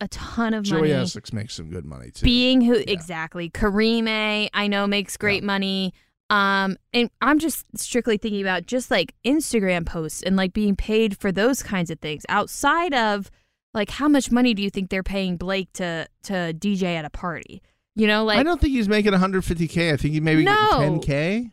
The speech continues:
Speaker 1: No.
Speaker 2: Five K?
Speaker 1: I, I'm not saying that he makes a hundred fifty K a spot. What I'm saying is shows like The Challenge,
Speaker 2: Mm.
Speaker 1: where these people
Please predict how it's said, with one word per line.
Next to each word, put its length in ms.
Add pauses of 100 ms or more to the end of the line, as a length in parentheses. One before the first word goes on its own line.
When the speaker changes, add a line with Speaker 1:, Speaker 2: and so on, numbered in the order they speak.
(160)
Speaker 1:
No. 640
Speaker 2:
Five 320
K? 420 (680)
Speaker 1:
I, 140
I'm 120
not 180
saying 280
that 100
he 100
makes 200
a 60
hundred 220
fifty 220
K 280
a 60
spot. 520 (100)
What 180
I'm 120
saying 460
is 400 (760)
shows 540
like 640 (640)
The 140
Challenge, 840
Speaker 2:
Mm. 120
Speaker 1:
where 420
these 320
people 640